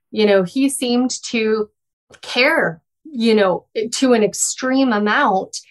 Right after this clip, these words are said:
something I had never experienced before.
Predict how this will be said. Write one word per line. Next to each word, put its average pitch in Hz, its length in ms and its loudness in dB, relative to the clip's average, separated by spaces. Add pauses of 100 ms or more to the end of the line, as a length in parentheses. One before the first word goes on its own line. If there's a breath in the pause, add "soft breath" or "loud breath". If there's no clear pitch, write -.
(500 soft breath)
something 269 480 0
I 220 140 2
had 190 120 2
never 190 640 0
experienced 196 880 -4
before. - 600 -6